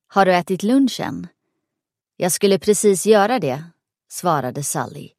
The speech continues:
"Jag kan väl få bjuda dig på lunch. Vad vill du äta?"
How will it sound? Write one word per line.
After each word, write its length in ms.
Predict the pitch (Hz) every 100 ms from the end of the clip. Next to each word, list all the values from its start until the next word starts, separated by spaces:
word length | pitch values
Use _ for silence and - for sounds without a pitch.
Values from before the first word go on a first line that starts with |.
| _ _ _ _ _ _ _ _
"Jag 200 | 170 170
kan 180 | 185 170
väl 120 | 165
få 240 | - 175 156
bjuda 420 | 175 190 156 277
dig 200 | 180 147
på 100 | 165
lunch. 520 | 135 - - - - _ _ _ _ _ _
Vad 160 | 170 175
vill 200 | 185 175
du 120 | 190
äta?" 480 | 170 147 - 254